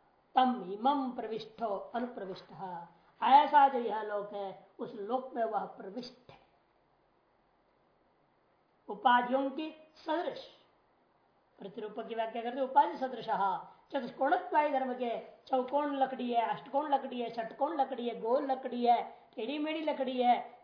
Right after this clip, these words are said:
जैसा लकड़ी वैसा प्रविष्ट है, अनुप्रविष्ट हो गया है ये अग्नि। रूपम रूपम प्रति दारवादी दायी वेदम प्रतीत्यर्थः,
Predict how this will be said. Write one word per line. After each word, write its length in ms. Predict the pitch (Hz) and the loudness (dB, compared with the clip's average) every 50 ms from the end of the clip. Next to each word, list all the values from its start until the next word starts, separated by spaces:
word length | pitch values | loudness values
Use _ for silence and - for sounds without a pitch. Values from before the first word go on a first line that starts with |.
| - 247 | 0 4
जैसा 320 | 247 262 254 285 330 339 | 4 4 4 4 2 2
लकड़ी 460 | 339 330 302 339 311 330 330 320 - - - _ _ - | 4 2 0 0 -2 -4 -4 -8 -12 -16 -20 _ _ -16
वैसा 440 | 214 208 202 196 180 - - - - _ _ _ _ _ _ _ _ _ _ _ _ _ _ _ _ _ _ _ _ _ _ _ _ _ _ _ _ _ _ _ _ _ _ _ _ _ _ _ _ - | -10 -10 -10 -10 -10 -14 -20 -20 -20 _ _ _ _ _ _ _ _ _ _ _ _ _ _ _ _ _ _ _ _ _ _ _ _ _ _ _ _ _ _ _ _ _ _ _ _ _ _ _ _ -12
प्रविष्ट 360 | 247 214 226 240 233 - - | -10 -8 -6 -6 -8 -10 -14
है, 320 | 208 180 208 196 185 - - _ _ _ _ - | -12 -10 -10 -10 -12 -14 -20 _ _ _ _ -6
अनुप्रविष्ट 500 | 254 285 - 311 226 208 202 - - 226 | -6 -6 -6 -10 -12 -12 -14 -14 -14 -16
हो 80 | 196 | -16
गया 160 | 180 190 185 175 | -12 -12 -12 -12
है 120 | 196 185 | -10 -12
ये 80 | 180 175 | -12 -12
अग्नि। 400 | 180 180 180 180 180 180 - _ _ _ _ _ _ _ _ _ _ - 233 | -14 -16 -16 -18 -18 -20 -20 _ _ _ _ _ _ _ _ _ _ -6 -6
रूपम 320 | 247 240 240 247 240 233 226 | -6 0 2 2 2 2 -2
रूपम 480 | 220 202 196 - 214 208 208 202 175 - - _ _ _ _ - | -6 -8 -4 -2 -2 -2 -2 -6 -12 -16 -18 _ _ _ _ -8
प्रति 520 | 233 233 - 277 294 349 - - - _ _ _ _ - | -6 -6 -4 -6 -8 -8 -10 -14 -20 _ _ _ _ -4
दारवादी 640 | 196 214 240 254 269 269 285 285 285 294 320 330 349 - - - - _ 196 | 0 2 4 4 8 10 10 10 10 8 6 0 -4 -8 -14 -20 -20 _ -6
दायी 400 | 220 214 208 302 339 349 359 349 | -4 2 4 4 4 4 4 4
वेदम 380 | 339 339 330 302 285 320 311 | 4 2 4 2 2 0 0
प्रतीत्यर्थः, 680 | 269 277 269 269 277 254 - 254 233 233 - 247 226 | -2 -4 -6 -6 -6 -8 -6 -8 -8 -6 0 0 2